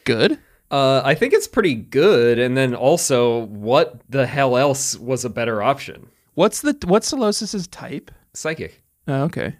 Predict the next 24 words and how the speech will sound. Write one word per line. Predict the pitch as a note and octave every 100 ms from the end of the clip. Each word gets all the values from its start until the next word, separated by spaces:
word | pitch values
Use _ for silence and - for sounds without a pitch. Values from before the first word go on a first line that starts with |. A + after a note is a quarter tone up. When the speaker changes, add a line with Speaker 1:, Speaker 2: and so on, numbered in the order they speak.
| -
Speaker 1:
Oh, | D3+
I | - F#3
don't | A3+ -
have | C#3 G3 F3
Solosis. | C#3 F2+ - F2+ -
I | D3
didn't | D#3
see | - A2+
Solosis | B2 - - - - -
in |
here | - E3 -
'cause | -
I | -
don't | G2+ -
have | - G2
Solosis. | - - - - - _ _
Speaker 2:
That's | - G#2+ -
why. | F#2 - F2+ -
So | - D3
apparently | C#3 F#3 G3 F#3 E3
Minccino's | C3+ C3+ B2 - E3+ D#3+ D3+ -
here, | D3+ C#3 C3+
Gothita's | - A#2+ A2 C3 C3 A#2 -
here | A2+ G#2 G2 F#2